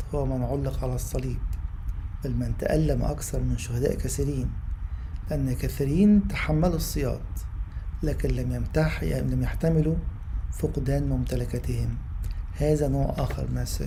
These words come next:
من الشهادة. إيه، قديس بولس الرسول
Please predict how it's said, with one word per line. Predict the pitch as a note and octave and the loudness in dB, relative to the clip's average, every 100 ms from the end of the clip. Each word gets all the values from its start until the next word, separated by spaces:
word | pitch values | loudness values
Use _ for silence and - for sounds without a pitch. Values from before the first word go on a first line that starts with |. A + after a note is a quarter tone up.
| B2+ | 0
من | C3 | 0
الشهادة. | B2+ - A#2 A2+ - - - - - - - - - E3 | 0 0 -2 -2 -2 -6 -8 -8 -6 -4 -4 -4 -2 0
إيه، | C3+ B2+ B2 A2+ G2+ - | 0 0 0 0 -2 -6
قديس | - - F3 | -6 -4 -2
بولس | F3 F3+ - | 2 2 0
الرسول | B2+ - D#3+ D#3+ | -2 -2 0 0